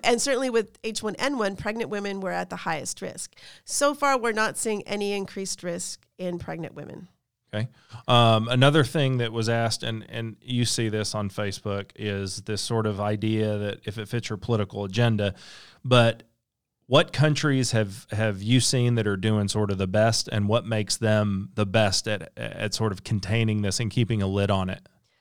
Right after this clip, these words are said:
Speaker 1: South Korea, for
Speaker 2: Okay.
Speaker 1: sure. Um, Singapore is doing a pretty good job. Um, their situation's a little different. So South Korea, one, they were prepared.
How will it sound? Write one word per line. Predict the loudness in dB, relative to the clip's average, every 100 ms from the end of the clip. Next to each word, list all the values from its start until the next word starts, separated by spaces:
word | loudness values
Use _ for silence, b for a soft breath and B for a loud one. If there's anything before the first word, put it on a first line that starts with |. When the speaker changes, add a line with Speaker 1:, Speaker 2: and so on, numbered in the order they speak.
| _
Speaker 1:
South | -4 -2 -2
Korea, | -4 -6 -4 -4 -6 -12
for | -10 -2
Speaker 2:
Okay. | 0
Speaker 1:
sure. | 0 -2 -6 B B B -4
Um, | 0 0
Singapore | -2 -4 -2 -2 0 0
is | 0
doing | -2 0 0 0
a |
pretty | -4 -4 -4
good | -6
job. | -4 0 0 0 -4 B B B -2
Um, | 2 2 2
their | -2
situation's | -2 -2 -4 -2 -2 -4
a | -6
little | -6
different. | -6 -6 -6
So | -4 -2
South | -2 -2 -4
Korea, | -4 2 4 2 0 B B B
one, | 2 4
they | 4 2
were | 0
prepared. | -4 -6 -4 -2 -4